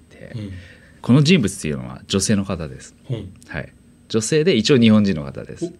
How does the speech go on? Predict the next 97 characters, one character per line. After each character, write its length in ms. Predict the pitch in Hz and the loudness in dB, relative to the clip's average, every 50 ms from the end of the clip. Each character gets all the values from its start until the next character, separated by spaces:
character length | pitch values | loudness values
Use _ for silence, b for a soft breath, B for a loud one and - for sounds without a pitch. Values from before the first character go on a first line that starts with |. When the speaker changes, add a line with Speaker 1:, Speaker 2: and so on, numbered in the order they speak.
| - - | -12 -4
Speaker 2:
お、 60 | 165 | 0
お 40 | 165 | 0
い 60 | 196 | 0
く 100 | 208 208 | 0 -2
つ 80 | 214 214 | -4 -4
ぐ 60 | 185 | -2
ら 60 | 151 | -4
い 40 | 127 | -4
の 80 | 101 104 | -6 -10
方 100 | 101 92 | -16 -18
で 80 | 90 | -18
す？ 140 | - - - _ _ _ _ _ _ _ - | -20 -20 -20 _ _ _ _ _ _ _ 0
Speaker 1:
二 180 | 104 127 180 175 | 2 4 4 4
十 140 | 123 95 78 | 4 2 0
五 100 | 85 92 | 0 -4
歳 160 | - - 65 | -6 -8 -10
と 80 | - - | -10 -12
し 140 | - - - | -16 -16 -14
て 100 | - 151 123 110 110 117 | -12 -10 -10 -8 -8 -8
ま 120 | 110 110 | -8 -10
す。 120 | 107 104 | -12 -14
Speaker 2:
い 20 | 101 | -16
や 40 | 98 | -16
い 40 | 98 | -18
や 60 | 95 87 87 90 | -18 -16 -16 -14
い 20 | 95 | -14
や、 40 | |
若 180 | 107 123 - 170 | -14 -8 -6 -6
い 20 | 147 | -6
方 140 | 131 123 - | -6 -10 -12
な 40 | 98 | -14
ん 40 | 92 | -8
で 40 | - | -2
す 40 | - | 0
ね。 60 | 113 | 0
Speaker 1:
は 60 | 95 | 0
い、 40 | 95 | 0
若 180 | 113 117 - 147 | -2 -2 0 0
い 20 | 113 | 0
方 100 | 101 87 | 2 0
な 140 | 85 78 | 0 -2
ん 40 | 73 | -4
で 60 | 71 | -4
す 60 | - 117 | -6 -6
よ。 40 | 69 | -6
Speaker 2:
は 40 | 62 | -6
い。 40 | - - B B B B B B B - | -8 -12 B B B B B B B -4
Speaker 1:
で、 100 | 104 95 | -2 0
二 160 | 104 147 185 | 2 0 0
十 160 | 180 160 131 113 | 2 2 2 2
五 120 | 110 117 | 2 0
歳 160 | 120 110 87 | -2 -2 -4
の 100 | 78 78 | -4 -6
女 160 | 73 76 85 78 | -6 -6 -8 -8
性 260 | - - 78 78 78 | -8 -6 -6 -6 -4
で、 340 | 80 87 82 69 - - _ _ - _ _ _ _ _ _ - | -2 -4 -4 -4 -8 -12 _ _ -20 _ _ _ _ _ _ -4
日 140 | 98 110 127 | -2 0 2
本 200 | 135 196 214 208 | 2 2 2 2
人 160 | 196 220 208 160 | 2 2 2 2
な 100 | 139 120 | 2 0
ん 40 | |
で 80 | 110 101 | 0 -2
す 100 | - - | -4 -4
け 120 | - 98 | -6 -2
ど、 340 | 90 117 156 123 78 - - b b b b b b b b b b b _ _ _ _ _ _ _ _ _ - | 2 2 2 2 0 -4 -10 b b b b b b b b b b b _ _ _ _ _ _ _ _ _ -18
お 60 | - | -8
父 140 | - 196 196 | -4 -4 -4
様 220 | 196 - 71 67 65 | -4 -4 -8 -8 -8
が 60 | 64 | -12
フ 140 | - - 78 | -12 -8 -6
ラ 80 | 82 | -6
ン 40 | 80 | -6
ス 140 | 76 - 85 | -6 -10 -12
人 140 | 71 71 62 | -12 -12 -14
の 60 | - | -16
方。 120 | - - - - - - _ _ - 208 | -18 -20 -20 -20 -20 -20 _ _ -8 -4
Speaker 2:
は 540 | 233 254 247 247 240 240 240 233 233 226 226 214 | -4 -2 -2 -2 -4 -4 -4 -6 -6 -6 -6 -4
あ。 60 | 214 | -2
Speaker 1:
は 60 | - | -2
い。 100 | - 196 | -2 -2
な 80 | 185 131 | -4 -4
の 60 | - | -2
で、 80 | 85 - | -2 -2
ま 100 | - - | -2 -2
あ、 40 | - | -4
ハ 180 | - - 147 | -6 -8 -8
ー 40 | 135 | -8
フ 100 | - - | -8 -10
で 100 | - - | -18 -18
す 120 | - - | -20 -18
ね。 120 | - - - | -14 -12 -8
Speaker 2:
は 120 | - 147 | -6 -6
い 40 | 131 | -6
は 120 | - 98 92 | -6 -8 -14
い。 80 | 90 - | -16 -14
Speaker 1:
は 180 | - - 78 | -10 -10 -10
い。 100 | 67 - | -10 -10